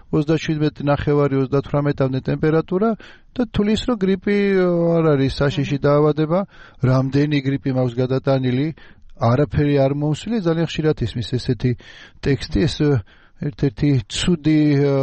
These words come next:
Speaker 1: ფაქტია ჩვენთვის, იმიტომ რომ ეს გარკვეულწილად ადუნებს, ა, ყურადღებას და თუ ადამიანისთვის, რომ მას გრიპი ქონდა და ეს გრიპი იოლად გადაიტანა, რა თქმა უნდა, ეხლა ჩვენ ვერაფრით დავარწმუნებთ, რომ ეხლანდელი გრიპი რაიმეთი განსხვავდება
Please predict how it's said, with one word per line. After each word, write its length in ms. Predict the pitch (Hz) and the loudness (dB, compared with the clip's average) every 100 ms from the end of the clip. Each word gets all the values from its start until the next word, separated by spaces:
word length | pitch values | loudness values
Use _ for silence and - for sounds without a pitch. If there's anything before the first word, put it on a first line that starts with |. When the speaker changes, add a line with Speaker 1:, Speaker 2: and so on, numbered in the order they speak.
| 135 135 | 0 -2
Speaker 1:
ფაქტია 500 | - 139 - 120 113 | -2 -4 -2 -2 -2
ჩვენთვის, 520 | - 127 123 - 170 | -2 -4 -4 -6 -6
იმიტომ 300 | 135 131 143 | -6 -4 -2
რომ 100 | 135 | 0
ეს 60 | 127 | 0
გარკვეულწილად 680 | 131 139 143 139 135 135 - - - - | -2 0 -2 -2 -2 -2 -2 -8 -18 -10
ადუნებს, 640 | - 127 127 117 110 104 - - | -2 0 0 -2 0 -2 -4 -8
ა, 180 | 113 | -6
ყურადღებას 720 | 110 127 127 120 131 160 185 - | -4 -2 -2 -2 -2 -2 -2 -2
და 80 | |
თუ 140 | 151 139 | -2 0
ადამიანისთვის, 680 | 135 139 135 135 135 - 123 | 0 0 0 -2 -2 -4 -4
რომ 120 | 117 | -2
მას 140 | 117 110 | 0 0
გრიპი 260 | 117 120 123 | -2 -2 -2
ქონდა 240 | 139 127 | -2 0
და 100 | 110 | -2
ეს 80 | 107 | -2
გრიპი 200 | 110 117 | -4 -2
იოლად 280 | 120 127 131 | 0 0 0
გადაიტანა, 460 | 131 139 139 175 190 | 0 0 0 0 0
რა 100 | 160 | 0
თქმა 180 | - 156 | 0 -2
უნდა, 180 | 165 170 | 0 2
ეხლა 260 | 156 - 151 | 0 2 -2
ჩვენ 240 | - 147 - - - - | -2 -6 -6 -16 -20 -12
ვერაფრით 440 | - 120 139 - 135 | -4 -2 0 -2 0
დავარწმუნებთ, 760 | 131 135 143 - 131 120 117 - | 2 2 0 -4 -6 -4 -4 -4
რომ 200 | 147 156 - - | -4 -4 -8 -12
ეხლანდელი 640 | - - - 143 139 131 131 | -4 -2 0 0 2 0 0
გრიპი 380 | 127 127 - 151 160 147 | 0 -2 0 0 2 2
რაიმეთი 360 | 131 127 123 143 | 2 0 -2 0
განსხვავდება 640 | 131 123 127 127 123 127 | 0 -2 -2 0 0 0